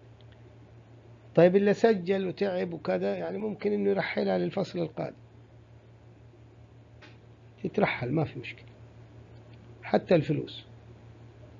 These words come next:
تترحل، يعني عندك أربعة ترحيل. أرجو إنه يكون كلامي واضح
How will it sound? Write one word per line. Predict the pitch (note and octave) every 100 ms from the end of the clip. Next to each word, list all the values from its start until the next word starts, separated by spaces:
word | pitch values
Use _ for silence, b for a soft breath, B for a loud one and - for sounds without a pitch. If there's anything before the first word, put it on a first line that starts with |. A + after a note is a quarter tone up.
| - - - - -
تترحل، | - C#3+ D3 - -
يعني | A2 A2+
عندك | C3+ C#3+ B2+ -
أربعة | D3+ C3+ B2+ C3+
ترحيل. | - A2 - A#2 - - - - - - - - - - - - - - - - - - - - - - - - - - - - - - - - - - - - -
أرجو | A3 G#3 C3 C3+ - - - - - - - -
إنه | C3 C3 C3
يكون | B2+ E3+ E3 D#3+ - -
كلامي | C3+ C3+ C#3 B2+ C#3 - - - - - - - - - - - - - - - - - -
واضح | D3+ C3 A#2 C#3+ -